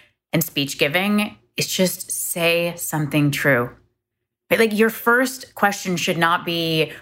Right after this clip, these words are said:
"What will make me sound smart or powerful or funny?" or, "What does the audience want to hear?" Your first question needs to be,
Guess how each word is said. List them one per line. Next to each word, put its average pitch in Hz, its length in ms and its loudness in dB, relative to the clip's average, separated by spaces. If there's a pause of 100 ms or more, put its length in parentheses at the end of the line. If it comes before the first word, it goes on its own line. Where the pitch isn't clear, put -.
(120)
"What 185 240 4
will 180 140 2
make 170 260 2
me 170 200 2
sound 165 380 0
smart 180 560 2
or 147 80 -2
powerful 170 640 2
or 143 80 2
funny?" 165 600 0 (220)
or, 165 340 6
"What 180 180 2
does 185 140 -6
the 202 100 0
audience 170 440 0
want 160 160 2
to 160 80 -4
hear?" 160 500 2 (240)
Your 180 100 4
first 220 320 0
question 175 440 -2
needs 156 240 -2
to 180 120 -6
be, 156 360 0